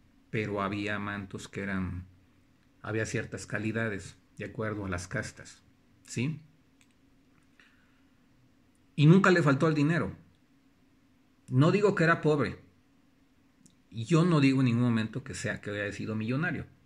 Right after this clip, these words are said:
porque no era de los millonarios, pero desde ahí empezamos a hablar de nuestra abundancia.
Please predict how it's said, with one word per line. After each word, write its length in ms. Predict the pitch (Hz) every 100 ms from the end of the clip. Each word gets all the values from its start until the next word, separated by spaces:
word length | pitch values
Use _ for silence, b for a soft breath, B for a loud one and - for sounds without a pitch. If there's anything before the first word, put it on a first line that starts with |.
| _
porque 340 | - _ -
no 420 | 98 110 120 127 104
era 240 | 104 98
de 120 | 92
los 360 | - - _ _
millonarios, 540 | 101 104 135 - _ _
pero 340 | 92 87 60 - _ _ _ b b b b b b _ _ - _ _ _ _ _ _ _
desde 260 | 135 135 131
ahí 220 | 143 160
empezamos 800 | 160 160 139 135 131 127 127 113
a 40 |
hablar 320 | 113 113 117
de 80 | 117
nuestra 320 | 110 104 -
abundancia. 680 | 107 107 107 117 120 - 78